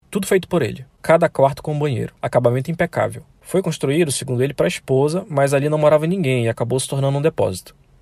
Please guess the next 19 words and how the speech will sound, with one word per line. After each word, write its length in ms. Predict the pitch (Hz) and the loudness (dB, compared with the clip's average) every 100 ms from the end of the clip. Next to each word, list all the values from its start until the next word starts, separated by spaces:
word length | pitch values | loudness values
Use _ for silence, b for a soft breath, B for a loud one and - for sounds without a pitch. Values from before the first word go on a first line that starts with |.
| _ - | _ -6
O 60 | |
empreendimento 540 | 131 139 143 139 135 131 | -2 0 0 0 -2 0
mais 200 | 156 202 | 0 0
importante 440 | 180 143 127 120 | -4 -4 -4 -2
mesmo 240 | 120 135 | -2 -2
tava 180 | 143 143 | 0 2
ali 80 | 147 | 4
ao 100 | 160 | 4
lado. 300 | 123 101 - _ _ _ - | 4 2 -4 _ _ _ -8
Um 60 | 117 | -6
estaleiro 420 | - 123 117 113 | 0 2 2 0
de 80 | 110 | -4
ferro 460 | - 127 143 170 | 2 4 4 2
com 180 | - 139 | -4 -4
um 60 | 135 | -2
tom 180 | 135 | -2
de 100 | 135 | -2
cinza 300 | 127 143 135 | -2 -2 -2
claro. 340 | 151 120 113 | 0 0 0